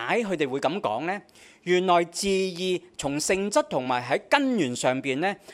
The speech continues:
係教會裏邊係好嚴重、好基本嘅問題，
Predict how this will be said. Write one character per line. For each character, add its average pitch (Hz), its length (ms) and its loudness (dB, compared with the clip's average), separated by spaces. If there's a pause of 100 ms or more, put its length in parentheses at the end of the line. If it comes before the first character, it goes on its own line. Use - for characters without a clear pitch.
係 143 200 -4
教 156 220 -2
會 202 140 0
裏 151 80 0
邊 135 160 -6
係 113 140 -4
好 98 160 -6 (140)
嚴 127 460 -2
重、 117 300 0 (160)
好 143 140 -4 (160)
基 233 300 2
本 127 340 -4
嘅 120 100 -2
問 98 220 -8
題， 92 100 -12